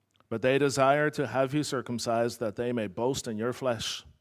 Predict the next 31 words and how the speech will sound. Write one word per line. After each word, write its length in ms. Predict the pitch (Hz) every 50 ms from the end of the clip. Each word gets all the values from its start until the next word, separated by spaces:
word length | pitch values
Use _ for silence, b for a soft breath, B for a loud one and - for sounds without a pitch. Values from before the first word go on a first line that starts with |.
| _ _ _ _ _ _ _ _ _ _ _ _ _ _ _ _ _ _ _ _ _ _ _ _ _ _ _ _ _ -
But 120 | 117 117 -
far 360 | - 160 160 165 170 175 175
be 200 | 156 156 165 175
it 160 | 180 175 -
from 220 | - 170 165 165
me 200 | 160 156 143 131
to 160 | 117 - 123 107
boast, 540 | 98 123 120 117 113 101 - - - - - - - - - 135
except 400 | 127 - - 180 170 170 - 180
in 60 | 175
the 100 | 170 160
cross 420 | - - 175 175 175 165 147 -
of 140 | 170 156 143
our 100 | 147 143
Lord 380 | 139 147 156 165 170 170 175 151
Jesus 460 | 127 156 156 175 175 151 175 160 -
Christ, 560 | - - 151 123 113 107 104 - - - - _ _ _ _ _ _ _ _ _ _ -
by 120 | 143 143
which 280 | 147 160 185 180 - -
the 120 | 175 165
world 400 | 156 165 180 196 208 214 202 180
has 200 | 185 196 190 165
been 160 | 185 196 190
crucified 680 | 190 - - 202 208 - - 190 - 190 190 190 185 185
to 100 | 190 185
me, 320 | 180 160 135 120 101 90 - _ _ _ _
and 160 | - 110 117
I 220 | 120 127 123 120 113
to 140 | - 123 120
the 100 | 120 120
world. 480 | 120 123 123 120 117 110 107 95 101